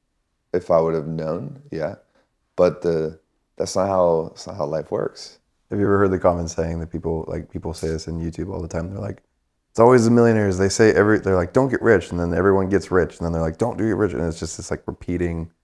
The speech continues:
Speaker 2: hamster wheel that just goes on and on and on."
Speaker 1: Yeah, but getting rich is great. Getting rich is great. I mean, it's,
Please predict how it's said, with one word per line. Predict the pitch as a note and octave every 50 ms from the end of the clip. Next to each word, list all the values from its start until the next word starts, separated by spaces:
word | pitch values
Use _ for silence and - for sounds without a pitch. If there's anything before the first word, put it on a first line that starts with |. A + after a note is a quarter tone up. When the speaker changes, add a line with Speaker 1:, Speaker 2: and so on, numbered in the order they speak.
| _ _ _ _ _ _ _ _ _ _
Speaker 2:
hamster | F2+ D#2+ - - - -
wheel | G#2 - - - - -
that | - -
just | - - - -
goes | A#2 - - - - - - -
on | - E2+ E2+ E2
and | - -
on | - B1
and | A1+ A1+
on." | B1 C2 - - - _ _ _ _ _ _ _ - - -
Speaker 1:
Yeah, | - D3+ A#2 F#2 E2 D#2+ D2+ -
but | - A2+ G#2 F#2
getting | B2+ C3 B2+ G#2+
rich | G#2+ A2+ - -
is | F2+ E2
great. | - F2+ E2+ E2 - - - _ _ _ _ _ _ _ _ _ _ _ _ _ _ _ _ _ _ _ _ _ _ _
Getting | - F#2 F#2
rich | F2+ E2+ D#2+ -
is | F2 F2
great. | - D#2 D2 C2+ - - -
I |
mean, | D#2 E2 E2
it's, | E2+ - - -